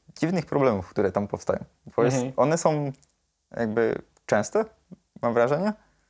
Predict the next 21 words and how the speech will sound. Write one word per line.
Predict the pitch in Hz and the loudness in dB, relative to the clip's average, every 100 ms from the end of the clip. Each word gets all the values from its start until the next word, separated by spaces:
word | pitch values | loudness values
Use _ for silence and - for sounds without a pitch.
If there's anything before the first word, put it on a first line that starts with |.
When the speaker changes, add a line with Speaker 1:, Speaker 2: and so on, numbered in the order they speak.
| _ _ _ _ _ _ _ | _ _ _ _ _ _ _
Speaker 1:
a | - 135 | 4 4
i | 143 | 4
często | 190 185 196 | 0 -2 -2
jest | - | 0
tak, | 185 170 | 0 0
że | 175 | 0
na, | 170 170 151 165 | 2 4 2 2
jakby | 156 156 | 0 0
w | 160 - - | -2 -8 0
każdym | 185 170 160 | 0 2 0
kolejnym | 160 160 151 | 2 2 2
projekcie | 143 160 - | 2 2 0
jakby | 196 180 | 0 0
powstają | - - 180 175 165 - | -4 0 2 2 -2 -4
różne | - 170 151 120 101 | 0 2 2 4 2
takie, | - 107 104 110 - - | 2 0 0 0 -2 0
bar-, | 170 | 2
takie | - 202 214 | 2 0 0
s-, | - | -2
programistyczne | - 190 185 185 - - - 185 175 165 160 | 2 4 4 2 -2 -6 0 2 4 2 0
problemy, | 135 147 214 | 2 4 4